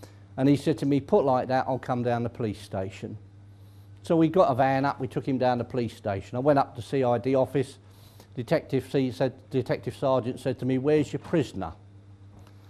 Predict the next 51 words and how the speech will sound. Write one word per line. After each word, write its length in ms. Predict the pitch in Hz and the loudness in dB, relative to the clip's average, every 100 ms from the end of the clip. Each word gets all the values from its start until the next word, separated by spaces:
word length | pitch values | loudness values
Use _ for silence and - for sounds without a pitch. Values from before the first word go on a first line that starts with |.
| - - - | -20 -20 -14
I 20 | 123 | -4
said, 180 | 170 | 2
"I 60 | 147 | 4
haven't 240 | 156 147 | 4 2
got 220 | 147 170 - | 4 4 2
a 40 | |
prisoner, 400 | - 120 107 131 | -4 -4 -4 -4
I've 120 | 127 | -4
got 120 | 143 | -4
a 60 | 123 | -2
man 300 | 127 135 131 | 2 2 2
who's 100 | 131 | -2
come 260 | - 135 123 | -4 -4 -2
in 120 | 123 | -4
to 120 | - | -6
help 280 | - 131 - | -2 -2 -2
me 120 | 117 | -4
with 180 | 110 110 | -4 -2
my 180 | 113 117 | -2 -2
inquiries." 800 | 117 - 160 147 95 92 80 - - - - - - - - - - - - - | -4 -6 -4 -2 -4 -6 -10 -14 -18 -20 -20 -20 -20 -20 -20 -20 -20 -20 -18 -4
And 140 | 131 | 2
he 80 | 139 | 2
said 260 | 131 156 - | 2 0 2
to 120 | 156 | 2
me, 340 | 143 139 131 107 - - - - - - - | 2 2 0 -4 -18 -20 -20 -20 -20 -12 -2
"But 140 | 147 | 2
you 100 | 147 | 4
have 260 | 175 160 - | 2 0 0
to 120 | 156 | 0
arrest 380 | 156 190 - - | 4 4 2 -4
him." 160 | 110 | -2
I 80 | 117 | -2
said, 240 | 107 143 147 | -2 -2 0
"No, 180 | 170 | 2
I 60 | 147 | 2
don't. 360 | 117 104 120 139 | 0 -2 0 -2
He's 220 | 143 - | -4 -6
come 220 | - 139 | -4 0
in 140 | 131 | 0
perfectly 560 | 127 175 185 175 151 143 | 2 2 2 0 -4 -2
happily 420 | 139 135 139 131 | -2 -4 -2 0
on 140 | 131 151 | 2 4
his 180 | 147 131 | 2 2
own. 260 | 110 127 | -2 -2
I 200 | 113 131 | 0 0
don't 240 | 135 151 147 | 4 4 4
believe 280 | 127 127 | 0 0
he's 140 | 113 110 | 0 -2
done 220 | 131 117 | -2 -2
it 80 | 110 | -4
anyway, 480 | 123 123 120 123 117 | -4 -2 2 2 2